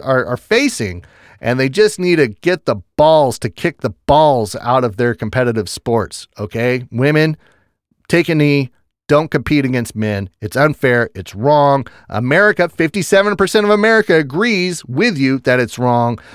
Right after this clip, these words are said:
You just need to pro-, be proactive. You don't have to talk to the media. Just take a knee. Firing gun goes off at a swimming race, take a knee. Bicycle race goes off, boom. When the flags drop, take a knee. Don't compete.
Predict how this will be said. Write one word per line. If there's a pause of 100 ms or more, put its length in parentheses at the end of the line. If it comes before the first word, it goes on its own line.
(160)
You
just
need
to
pro-,
be
proactive. (160)
You
don't
have
to
talk
to
the
media. (280)
Just
take
a
knee. (560)
Firing
gun
goes
off
at
a
swimming
race,
take
a
knee. (480)
Bicycle
race
goes
off, (520)
boom. (320)
When
the
flags
drop,
take
a
knee.
Don't
compete.